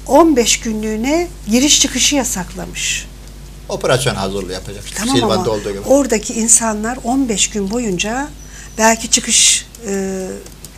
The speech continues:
Speaker 1: hani sınırlı olarak arayarak ederek bırakacaklardır. Silvan'da bugün on birinci gününde, e, ve başlıklar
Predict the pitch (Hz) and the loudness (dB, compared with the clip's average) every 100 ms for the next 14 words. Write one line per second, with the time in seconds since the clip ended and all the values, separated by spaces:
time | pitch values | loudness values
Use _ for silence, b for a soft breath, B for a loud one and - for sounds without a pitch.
0 | - - 185 180 196 - - - - 226 | -18 -6 0 0 0 -10 -8 2 4 6
1 | 220 226 254 220 190 185 175 - B B | 4 4 4 4 2 0 -4 -12 B B
2 | 202 208 208 196 185 196 202 190 180 190 | 0 2 4 2 0 -4 -4 -6 -6 -6
3 | 175 180 185 175 185 180 175 - 277 - | -6 -6 -8 -8 -6 -4 -4 -6 -10 -12
4 | - B B B - - 294 302 254 214 | -12 B B B 2 4 4 4 2 0
5 | 202 208 233 240 302 330 - - - - | -2 -6 -6 -4 -4 -6 -12 -20 -14 -4
6 | 262 285 220 190 185 180 185 180 180 196 | 0 0 0 -2 -4 -4 -2 -2 -2 -4
7 | 277 320 - B B B B - 196 196 | -4 -8 -12 B B B B -2 0 0
8 | 190 190 185 196 220 190 - 247 240 233 | 0 -2 -2 -4 -6 -12 0 4 6 6
9 | - 233 - - - 247 247 233 208 - | 6 4 0 -12 -8 0 4 4 2 -6
10 | - | -10